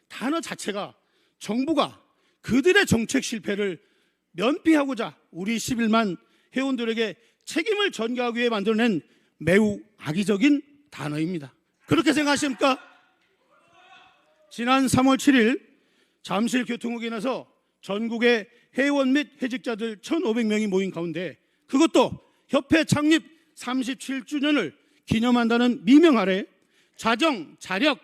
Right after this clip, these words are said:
자강을 주제로 전세 사기 근절 및 협회 역량 결의대회를 하며 전세 사기꾼임을 인정하는 반성대회를 함으로 인해 우리 스스로가 전세 사기꾼임을 인정하는 꼴이 되어버렸습니다.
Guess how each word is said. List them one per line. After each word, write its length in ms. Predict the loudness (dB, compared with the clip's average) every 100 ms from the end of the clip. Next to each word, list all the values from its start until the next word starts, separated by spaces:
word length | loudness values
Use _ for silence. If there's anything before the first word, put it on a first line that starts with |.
| _ _ _
자강을 840 | -14 -8 -2 2 4 2 -2 -8 -14
주제로 480 | -10 -10 -8 -12 -14 _ _ _
전세 400 | -12 -10 -6 -2
사기 200 | -2 -4
근절 280 | -4 0 4
및 200 | 4 2 _ _ _
협회 440 | -10 -8 0 4 4
역량 460 | 2 2 2 0 -10 _ -12
결의대회를 500 | -10 -8 -10 -10 -10
하며 300 | -8 -10 -12 _ _ _
전세 480 | -4 -2 0 2 4
사기꾼임을 640 | 4 2 0 0 0 -2 -6 _ _
인정하는 640 | -4 -2 0 0 0 -2 -6 _ _
반성대회를 880 | -16 -8 -6 -4 -4 -4 -4 -4 -4
함으로 300 | -4 -4 -4
인해 280 | -4 -8 -10 _ _ _ -2
우리 240 | 4 4
스스로가 560 | 4 0 2 2 2 -4 _ _ _ _
전세 420 | -10 -8 -6 -6 -6
사기꾼임을 680 | -8 -12 -14 -12 -10 -12 -10
인정하는 460 | -6 -2 0 -2
꼴이 240 | -2 -2 0
되어버렸습니다. 580 | -2 -2 -8 -12 -18